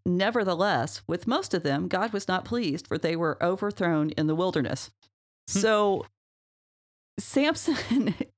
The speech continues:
Speaker 1: <laughs> Samson hit, fits verse five way more than he si-, fits verse four. And that's, that's the problem. We can't, we can't say, "Oh, look, here's this connection." And you'll find that a lot of times with people trying to make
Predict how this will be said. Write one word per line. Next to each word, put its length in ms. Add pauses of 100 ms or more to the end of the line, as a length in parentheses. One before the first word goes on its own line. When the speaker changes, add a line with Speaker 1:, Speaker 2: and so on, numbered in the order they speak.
(200)
Speaker 1:
<laughs> 400
Samson 440
hit, 220
fits 260
verse 300
five 600
way 380
more 240
than 160
he 160
si-, 240 (120)
fits 260
verse 320
four. 460 (520)
And 500
that's, 540 (340)
that's 480
the 120
problem. 560
We 120
can't, 400 (520)
we 100
can't 220
say, 120
"Oh, 140
look, 200
here's 240
this 160
connection." 500
And 140
you'll 100
find 340
that 100
a 60
lot 200
of 80
times 340
with 120
people 340
trying 360
to 80
make 500